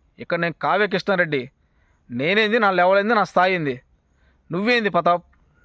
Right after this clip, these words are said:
నా గురించి మాట్లాడేదని" చెప్పి ఈ మధ్యకాలంలో మన కావ్య కృష్ణారెడ్డి గారు కొన్ని సవాలు విసిరాడు. So, సవాలు విసిరినా కూడా ప్రతాప్ రెడ్డి గారు కావలి వస్తున్నాడు, కావలిలో తిరుగుతున్నాడు, కోటి సంతకాలు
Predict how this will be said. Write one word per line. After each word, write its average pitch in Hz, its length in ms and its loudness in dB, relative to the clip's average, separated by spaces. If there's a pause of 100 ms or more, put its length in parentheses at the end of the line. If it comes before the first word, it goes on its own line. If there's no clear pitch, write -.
(120)
నా 139 180 0
గురించి 214 260 0
మాట్లాడేదని" 175 440 2
చెప్పి 160 420 -4 (480)
ఈ 135 40 -6
మధ్యకాలంలో 175 800 0 (420)
మన 127 100 -6
కావ్య 185 380 -2
కృష్ణారెడ్డి 170 420 -4
గారు 160 160 0 (120)
కొన్ని 165 180 -4
సవాలు 208 420 2
విసిరాడు. 156 320 -2 (600)
So, 240 160 2
సవాలు 233 440 2
విసిరినా 240 300 2
కూడా 208 460 2 (500)
ప్రతాప్ 214 280 0
రెడ్డి 214 160 2
గారు 208 120 2
కావలి 190 360 2
వస్తున్నాడు, 202 460 0 (180)
కావలిలో 196 300 2
తిరుగుతున్నాడు, 196 540 2 (460)
కోటి 196 200 0
సంతకాలు 196 340 2